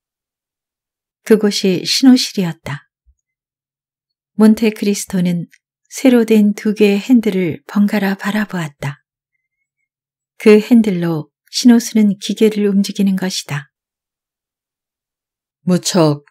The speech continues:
재미있는 기계군요. 계속 이러고 있으면 생활이 몸이 건조하지 않겠습니까? 예,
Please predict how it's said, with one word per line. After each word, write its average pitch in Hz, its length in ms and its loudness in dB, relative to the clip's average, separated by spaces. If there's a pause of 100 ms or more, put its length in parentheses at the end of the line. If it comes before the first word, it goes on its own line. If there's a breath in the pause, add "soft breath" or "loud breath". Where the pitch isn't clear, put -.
(120)
재미있는 196 600 4
기계군요. 143 760 -2 (1160)
계속 208 580 2
이러고 170 360 0
있으면 143 680 -2 (680)
생활이 160 800 0 (440)
몸이 180 300 4
건조하지 170 640 -2
않겠습니까? 147 880 -4 (1700)
예, 143 380 2